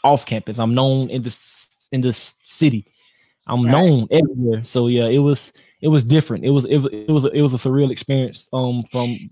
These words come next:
Speaker 1: going from, going from playing in front of barely fifty people to now
Speaker 2: Right.
Speaker 1: playing in front of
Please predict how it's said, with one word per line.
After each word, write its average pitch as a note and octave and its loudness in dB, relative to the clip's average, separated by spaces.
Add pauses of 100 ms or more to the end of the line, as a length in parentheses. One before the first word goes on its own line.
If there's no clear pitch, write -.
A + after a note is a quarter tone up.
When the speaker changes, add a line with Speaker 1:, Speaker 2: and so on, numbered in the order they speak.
(140)
Speaker 1:
going C#3+ 2
from, C3 -4 (1080)
going D3 4
from C3+ 0 (220)
playing D3 2
in C3 2
front C#3+ 2
of B2 2
barely C#3 2
fifty D#3+ 0
people C#3+ 0 (800)
to C3 0
now D3 4
Speaker 2:
Right. C#3+ 2
Speaker 1:
playing C#3+ 2
in C3+ 0
front C3+ 0
of A#2+ 2